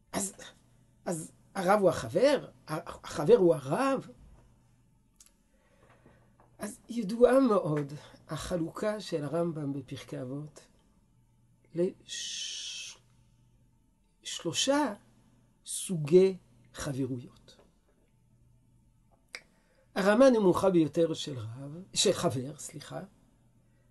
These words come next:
זה חבר תועלת. זאת אומרת, ה-, החברות היא בגלל אינטרסים, אינטרסים משותפים.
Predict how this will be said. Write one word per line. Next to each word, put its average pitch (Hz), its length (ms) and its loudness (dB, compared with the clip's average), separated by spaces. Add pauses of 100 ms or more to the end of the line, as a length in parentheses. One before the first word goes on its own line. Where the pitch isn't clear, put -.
(160)
זה 277 440 4
חבר 247 360 8
תועלת. 190 720 2 (1600)
זאת 285 140 -4
אומרת, 254 500 6
ה-, 185 280 -2
החברות 220 760 -2 (1120)
היא 220 100 -8
בגלל 202 400 0
אינטרסים, 165 760 -2 (960)
אינטרסים 151 540 0
משותפים. 160 640 0